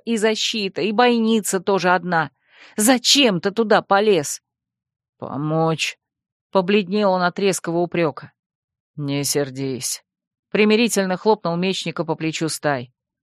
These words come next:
"Мы все за него тревожимся, но Гина права.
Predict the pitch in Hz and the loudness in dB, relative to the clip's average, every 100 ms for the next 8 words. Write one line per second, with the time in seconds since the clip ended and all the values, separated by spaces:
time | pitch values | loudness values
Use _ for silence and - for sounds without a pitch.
0 | _ _ _ - 151 143 175 175 160 165 | _ _ _ -6 -4 -2 2 4 4 0
1 | 165 160 151 156 151 147 139 127 - 123 | 0 0 0 -2 0 -2 -4 -8 -8 -8
2 | 127 135 160 165 156 151 147 147 127 | -8 -4 -2 -2 0 0 2 2 0